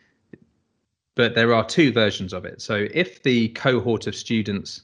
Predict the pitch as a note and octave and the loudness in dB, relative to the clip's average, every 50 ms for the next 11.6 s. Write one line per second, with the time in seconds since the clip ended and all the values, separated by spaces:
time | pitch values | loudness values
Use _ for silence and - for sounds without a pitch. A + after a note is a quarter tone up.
0 | _ - - A2+ G#2+ G#2 G#2 G#2 G#2 A2+ G#2 - - - - A#2 A2 - - A2+ | _ -8 -4 -2 0 0 0 0 0 0 -2 -2 -8 -8 -6 -6 -6 -6 -6 -6
1 | G#2 G#2 G2+ G2+ G2 G2+ - - - - A2+ G#2 G2 F#2 - - - G#2 G2+ G2 | -4 -4 -4 -4 -6 -8 -12 -8 -4 -2 -2 0 -2 -4 -6 -8 -8 -8 -6 -4
2 | - A2 A#2 A2+ A2+ - - A#2+ G#2 G2+ - - A2+ - - - A#2+ A2+ G#2 - | 0 0 2 2 0 -2 -2 -2 -4 -2 -2 -2 -2 -2 0 0 0 0 0 -2
3 | A#2+ A2+ - - - - - _ _ - G2 A#2 A#2 A2+ G#2+ G#2+ G#2+ G#2+ G#2+ G#2+ | -6 -10 -10 -14 -20 -20 -20 _ _ -4 2 4 6 6 6 6 6 4 2 2
4 | G#2 G2+ G#2+ G#2+ G#2 G2+ A2+ A2+ A2 - - - G#2+ G#2 - - - - - F#2+ | 0 0 2 0 2 2 2 2 2 0 0 -2 -4 -4 -4 -6 -10 -10 -10 -8
5 | G#2 - - A#2+ A2 G2+ - A2 G2+ - - G2 F2+ - - - G2+ F#2 F#2+ - | -6 -4 0 0 0 0 -2 -4 -4 -4 -6 -8 -8 -8 -10 -10 -10 -10 -10 -14
6 | - - - - G#2+ - G#2 G2 - - - G#2 G#2 G#2+ - - - - G#2+ - | -16 -18 -18 -14 -10 -8 -8 -8 -8 -10 -10 -10 -10 -10 -12 -12 -12 -12 -10 -10
7 | - - F2+ - - G2 - - _ _ _ _ _ - - - _ - A2 G#2 | -10 -12 -12 -12 -14 -14 -16 -18 _ _ _ _ _ -20 -20 -14 _ -2 -2 -2
8 | G#2 G2 - - _ _ - - G#2+ G#2+ D#3 F#3+ F#3 - - - - - C#3 A#2+ | -2 -2 -6 -12 _ _ -12 -6 0 2 4 4 4 2 -2 -8 -6 -2 0 0
9 | G2 F#2+ - - - A2 G#2+ G#2+ - - - D3 D3 C3 A2+ A2+ A2+ G#2+ G#2 G2+ | 0 0 -2 -6 -6 -6 -8 -8 -6 -2 -2 0 0 0 0 0 0 0 0 0
10 | G2 G2 - - _ _ _ _ _ - A2 G2+ G2+ A2+ A2 G#2+ A2+ G2+ - - | -2 -4 -8 -12 _ _ _ _ _ -6 -4 0 0 0 2 2 0 -2 -2 0
11 | - A2 G#2 G2+ G2 - - G#2 G2+ F#2+ G2 - | 0 0 0 0 -2 -6 -6 -6 -6 -8 -10 -16